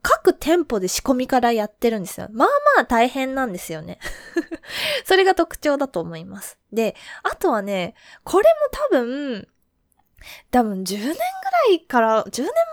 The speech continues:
ぐらいからかな。なんかね、健康に良さそう風にしてきたんですよ。で、これが、まあ、合ってると思うんだけどね、時代に。どうなんでしょうか。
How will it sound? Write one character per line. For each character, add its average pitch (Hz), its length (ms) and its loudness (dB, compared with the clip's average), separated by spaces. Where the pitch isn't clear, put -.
ぐ 539 80 2
ら 370 40 4
い 269 60 -2
か - 100 4
ら 214 80 4
か 214 140 -6
な。 196 400 -4
な 302 100 6
ん 339 40 -4
か 240 80 2
ね、 185 100 0
健 - 180 4
康 - 100 -2
に 427 60 4
良 381 100 2
さ 440 140 4
そ 427 240 6
う - 20 6
風 370 160 6
に 359 160 2
し - 100 -4
て 359 100 4
き - 100 -4
た 214 120 4
ん 175 40 -8
で 180 80 -14
す - 80 -10
よ。 156 180 -8
で、 247 140 4
こ 330 200 4
れ 330 60 4
が、 202 80 -4
ま 254 160 -2
あ、 - 160 -10
合 508 180 0
っ - 40 -20
て 285 160 4
る 226 140 2
と 208 120 0
思 208 100 -2
う - 20 0
ん 370 40 2
だ 403 80 4
け 254 120 4
ど 220 100 -2
ね、 247 240 0
時 233 140 -2
代 220 320 2
に。 233 600 -2
ど 302 240 0
う 427 60 2
な 320 120 2
ん 254 40 -2
で 226 120 -2
し 214 120 -6
ょ 202 80 0
う 185 40 -6
か。 185 600 -6